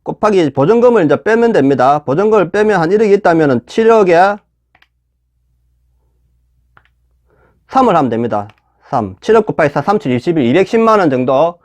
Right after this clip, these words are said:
월세가 넣으면, 아, 이 사 프로 정도 되는구나. 이래서 내가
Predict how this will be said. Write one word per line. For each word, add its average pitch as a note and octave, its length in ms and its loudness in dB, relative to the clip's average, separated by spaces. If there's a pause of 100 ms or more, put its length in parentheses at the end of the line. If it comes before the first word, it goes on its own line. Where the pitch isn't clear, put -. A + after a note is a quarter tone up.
(400)
월세가 G3+ 360 2
넣으면, D#3+ 240 0
아, C#3+ 200 2
이 D3 100 0
사 D3 160 -4
프로 G3+ 200 -2
정도 D3+ 240 -2
되는구나. D3+ 480 0
이래서 D3+ 440 0
내가 D#3 460 0